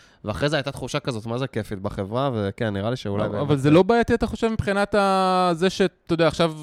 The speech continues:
Speaker 2: כמו שדיברנו על זה כבר בפרקים, אה, לפני איזה שניים או שלושה פרקים, שיש אנשים שהם, יש להם משפחות, או סתם עיסוקים אחרים, ולא בא להם בערב, כאילו, עכשיו, אתה יודע, לתת את האקסטרה
Speaker 1: אז,
Speaker 2: אפורט הזה.
Speaker 1: אה, אני חושב שאם מודיעים על זה מספיק מז-,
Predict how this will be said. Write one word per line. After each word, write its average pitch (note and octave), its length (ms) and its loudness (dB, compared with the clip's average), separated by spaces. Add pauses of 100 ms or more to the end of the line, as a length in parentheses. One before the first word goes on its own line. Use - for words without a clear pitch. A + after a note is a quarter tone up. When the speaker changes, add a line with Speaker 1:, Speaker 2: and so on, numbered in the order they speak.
(160)
Speaker 2:
כמו D#3+ 140 0
שדיברנו D3 460 4
על E3 60 4
זה D#3+ 80 4
כבר D#3+ 140 6
בפרקים, D#3 500 2
אה, D#3 60 2 (340)
לפני C3+ 180 -4
איזה D3 120 0
שניים D#3 180 -2
או D3+ 40 -2
שלושה D3 220 2
פרקים, E3 320 2
שיש - 920 -4
אנשים G3 420 0
שהם, C#3+ 260 0
יש C#3+ 160 -2
להם D3+ 120 2
משפחות, D#3+ 500 4
או C#3 60 2
סתם E3+ 240 0
עיסוקים E3+ 340 0
אחרים, F3+ 420 2
ולא C#3+ 720 2
בא E4 140 4
להם A3+ 220 2
בערב, D3+ 420 2
כאילו, D3+ 160 4
עכשיו, C#3+ 300 0 (240)
אתה D3 80 -6
יודע, B2+ 200 -2 (380)
לתת C3 340 -4
את D3 120 -4
האקסטרה C#3 340 0
Speaker 1:
אז, C3+ 80 2
Speaker 2:
אפורט C3 140 -6
הזה. - 180 -10 (200)
Speaker 1:
אה, C#3+ 60 -8 (300)
אני C#3+ 80 -4
חושב - 220 -6
שאם G3 920 6
מודיעים D3 320 4
על C#3+ 60 4
זה C3+ 100 2
מספיק C3+ 320 0
מז-, C3+ 200 2